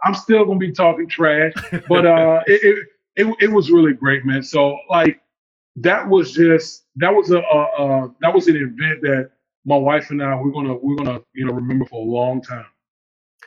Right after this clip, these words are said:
Speaker 2: That's, that's amazing. Uh, and did you have the chance to meet any players while you were there, or, or in your experience with the team so far?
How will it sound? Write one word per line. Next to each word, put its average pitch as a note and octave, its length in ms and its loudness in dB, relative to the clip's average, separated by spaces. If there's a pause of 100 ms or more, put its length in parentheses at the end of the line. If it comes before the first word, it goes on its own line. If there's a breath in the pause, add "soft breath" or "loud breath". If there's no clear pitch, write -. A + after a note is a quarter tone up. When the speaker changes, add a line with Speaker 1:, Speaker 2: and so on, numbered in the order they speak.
(200 soft breath)
Speaker 2:
That's, - 280 -10
that's F2+ 260 -8
amazing. D#2+ 500 -12
Uh, D#2+ 200 -8
and G#2+ 240 -8
did C#3 180 -6
you F#3 80 0
have A#3 300 -2
the C#3+ 120 -2
chance C#3 340 -8
to C3 80 -8
meet A#2+ 200 -8
any G2 180 -10
players G#2 480 -6
while G#2+ 240 -4
you G#2+ 140 -8
were G#2+ 120 -4
there, G#2+ 280 -6
or, G2+ 140 -6
or G#2+ 200 -4
in A#2 140 -6
your G#2 140 -8
experience G2 600 -14
with G2+ 140 -12
the - 100 -20
team G2+ 180 -14
so G2+ 160 -10
far? G2+ 300 -10